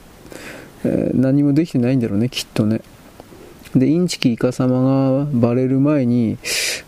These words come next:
多分なんか逃げようとしてんじゃないかなと僕は思うんだけどね。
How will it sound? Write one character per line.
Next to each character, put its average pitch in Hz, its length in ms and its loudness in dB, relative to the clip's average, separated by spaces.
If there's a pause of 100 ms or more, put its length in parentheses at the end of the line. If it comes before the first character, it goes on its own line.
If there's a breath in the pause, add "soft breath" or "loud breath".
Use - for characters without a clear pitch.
(140)
多 151 100 4
分 123 120 2
な 123 80 0
ん 127 40 -2
か 117 60 2
逃 110 60 0
げ 117 160 2
よ 143 120 2
う 160 40 -8
と - 80 -4
し - 80 -6
て 135 80 2
ん 123 40 2
じ 117 80 0
ゃ - 20 0
な 117 80 0
い 117 40 -2
か 113 80 0
な 117 120 0
と 110 100 -4
僕 120 140 0
は 113 60 0
思 117 220 2
う - 20 2
ん 135 60 2
だ 104 100 0
け 95 80 0
ど 101 100 0
ね。 101 360 0